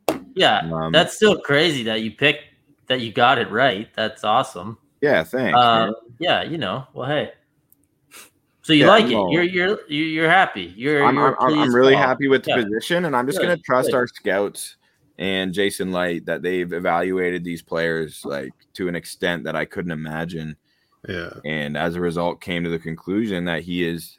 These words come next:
Speaker 2: the best pass rusher for them to bring. I'm really happy we just grabbed a pass rusher. Um,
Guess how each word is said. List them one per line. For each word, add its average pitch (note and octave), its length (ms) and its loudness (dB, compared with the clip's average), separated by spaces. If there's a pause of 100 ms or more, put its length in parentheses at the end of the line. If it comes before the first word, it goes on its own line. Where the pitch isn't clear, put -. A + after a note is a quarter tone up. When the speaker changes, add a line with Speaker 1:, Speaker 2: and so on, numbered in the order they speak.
Speaker 2:
the E2 140 -8
best E2 580 -6 (1200)
pass F2+ 320 0
rusher D#2 320 -4
for F2 140 -6
them F2 160 -2
to E2+ 80 -6
bring. E2+ 340 -4
I'm F#2 200 -2
really G2+ 220 4
happy F#2 280 0
we F2+ 100 -4
just F2 160 -6
grabbed F2 220 0
a E2+ 60 -4
pass E2+ 340 -2
rusher. E2+ 480 -2 (540)
Um, D#2+ 520 -8